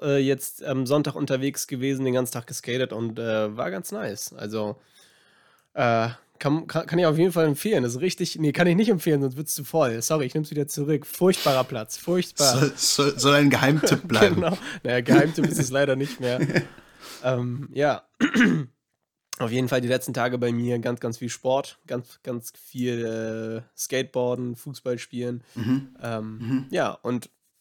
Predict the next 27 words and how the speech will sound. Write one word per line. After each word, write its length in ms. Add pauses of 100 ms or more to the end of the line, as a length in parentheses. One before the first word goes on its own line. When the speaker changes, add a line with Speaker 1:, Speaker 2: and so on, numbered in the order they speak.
(160)
Speaker 1:
eigentlich 360
geht 160
auch 140
gar 120
nicht 140
mehr 120
so 100
viel, 180
ne? 140
Wenn 100
gutes 300
Wetter 120
ist, 120
kann 140
man 100
raus, 340
aber 140
ansonsten 480
geht 160
da 100
nicht 340
wirklich 360
viel, 400
was 160
man 140
jetzt, 360
ähm, 500